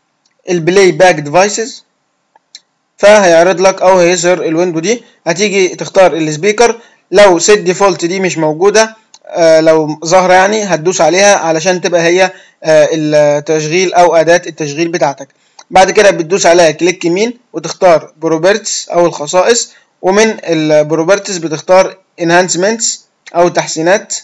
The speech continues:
وبتختار على disable all sound effects، او ممكن بعض النسخ بيكون موجود فيها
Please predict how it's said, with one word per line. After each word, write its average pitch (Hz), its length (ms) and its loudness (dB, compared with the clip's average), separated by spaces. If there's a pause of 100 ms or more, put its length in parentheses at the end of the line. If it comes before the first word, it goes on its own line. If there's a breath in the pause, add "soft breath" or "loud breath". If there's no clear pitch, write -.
وبتختار 170 1120 2
على 175 400 4
disable 165 460 -2
all 175 300 0
sound 180 440 0
effects، 208 420 -4 (260 soft breath)
او 208 200 6
ممكن 190 420 -2
بعض 185 260 4
النسخ 147 880 -2
بيكون 165 460 -4
موجود 160 300 -2
فيها 175 340 0